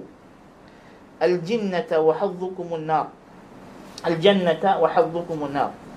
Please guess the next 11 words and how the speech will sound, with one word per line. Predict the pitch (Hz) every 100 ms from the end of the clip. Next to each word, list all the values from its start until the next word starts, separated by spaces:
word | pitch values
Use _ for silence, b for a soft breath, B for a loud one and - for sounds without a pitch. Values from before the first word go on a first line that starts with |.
| - B B B B
ويستعين | - 226 247 247 254 294 320
عليه | 233 208 254 269 262
ببني | 233 220 220 226 170
أبيه." | 175 233 - - -
Yani, | 180 254 240 - 165
dia, | 262 294 - -
syaitan | 214 208 247 214
ini, | 196 294 - - - - - - - - - - - - - - -
memperdaya | 180 196 196 226 285 254
kita | 233 202 269
dengan | 214 208 214